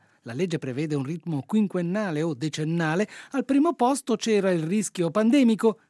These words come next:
e poi quello di un terremoto, pericoli che ora sono rispettivamente al secondo e terzo posto. Le cause che potrebbero essere all'origine della mancanza di corrente sono varie, da quelle esterne, internazionali, una riduzione o addirittura uno stop delle importazioni,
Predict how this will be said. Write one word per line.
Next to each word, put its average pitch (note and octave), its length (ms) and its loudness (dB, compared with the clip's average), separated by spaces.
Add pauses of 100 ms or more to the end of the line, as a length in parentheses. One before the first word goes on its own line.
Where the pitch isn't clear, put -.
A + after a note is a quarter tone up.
(120)
e B3 120 -4
poi C#3+ 320 -6
quello F3+ 360 -2
di D#3+ 100 -6
un F#3 100 2
terremoto, F3 640 4 (280)
pericoli D3+ 520 0
che D3+ 160 -2
ora F#3 280 4
sono A3 260 0
rispettivamente G#3+ 880 0
al D3+ 100 -2
secondo B2+ 520 -8
e - 160 -2
terzo D3 320 -6
posto. D#3 540 0 (420)
Le A#3 120 2
cause G#3+ 420 2
che D3+ 140 -6
potrebbero D#3+ 500 -4
essere D#3+ 360 -4
all'origine C#3+ 600 -4
della G2 220 -16
mancanza F#3 600 -4
di F3 100 -6
corrente A#3 500 0
sono C4+ 260 2
varie, F3 540 0 (240)
da A#3+ 160 -2
quelle G#3 380 4
esterne, G3 600 2
internazionali, F#3 960 0 (200)
una B2+ 180 -8
riduzione C3 540 -2
o D3+ 60 -2
addirittura E3+ 440 -2
uno F3+ 200 2
stop - 420 0
delle C#3 180 -6
importazioni, G3 720 -2